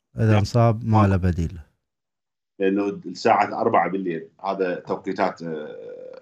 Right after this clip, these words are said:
Speaker 2: جاسم أبو أحمد، فكل ساعة، هذا أعتذر،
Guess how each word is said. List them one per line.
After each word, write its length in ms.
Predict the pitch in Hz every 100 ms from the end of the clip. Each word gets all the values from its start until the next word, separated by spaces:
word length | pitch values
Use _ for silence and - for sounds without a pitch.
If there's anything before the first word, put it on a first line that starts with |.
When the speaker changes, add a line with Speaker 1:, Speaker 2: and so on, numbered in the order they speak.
| - - - - -
Speaker 2:
جاسم 340 | 98 95 90
أبو 140 | 87 98
أحمد، 300 | - 110 113
فكل 400 | 98 92 - -
ساعة، 560 | 95 85 80 - 92
هذا 120 | 95
أعتذر، 600 | - 80 87 - 80 78